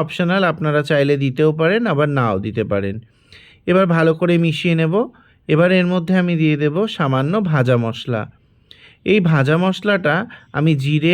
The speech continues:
আর ধনে শুকনো খোলায় ভেজে গুঁড়ো করে নিয়েছিলাম। তার মধ্যে দিয়ে দেব সামান্য গরম মশলা গুঁড়ো, দিয়ে আমি ভালো করে নাড়াচাড়া করে নেব। এই দেখুন মিশ্রণটা একদম রেডি। তো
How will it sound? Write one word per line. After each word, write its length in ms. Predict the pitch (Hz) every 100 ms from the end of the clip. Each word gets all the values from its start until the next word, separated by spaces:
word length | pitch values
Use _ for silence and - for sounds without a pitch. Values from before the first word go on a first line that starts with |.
| 180
আর 140 | 165 135
ধনে 280 | 135 139 151
শুকনো 360 | - - 139
খোলায় 340 | 135 160 151 156
ভেজে 300 | 147 127 170
গুঁড়ো 280 | 196 156 127
করে 220 | 127 120
নিয়েছিলাম। 560 | 113 110 107 127 110 101 117 - _ - - - - - - - - - -
তার 180 | 170 165
মধ্যে 280 | 180 185 208
দিয়ে 180 | 196 190
দেব 160 | 175 175 185
সামান্য 420 | 175 151 151 160 156
গরম 300 | 147 139 143
মশলা 340 | 151 151 160
গুঁড়ো, 280 | 151 156 185 240 - - - -
দিয়ে 200 | 135 156 160
আমি 160 | 160
ভালো 280 | 156 143 135
করে 240 | 131 156 190 247 247 - _ -
নাড়াচাড়া 480 | 135 131 131 123 120
করে 240 | 127 120
নেব। 180 | 117 107 113 113 _ _ _ - - - -
এই 120 | 170
দেখুন 260 | 180 180 214
মিশ্রণটা 480 | 196 160 160 165 165 175
একদম 300 | 160 175 175
রেডি। 300 | 170 165 208 247 - _ _
তো 100 | -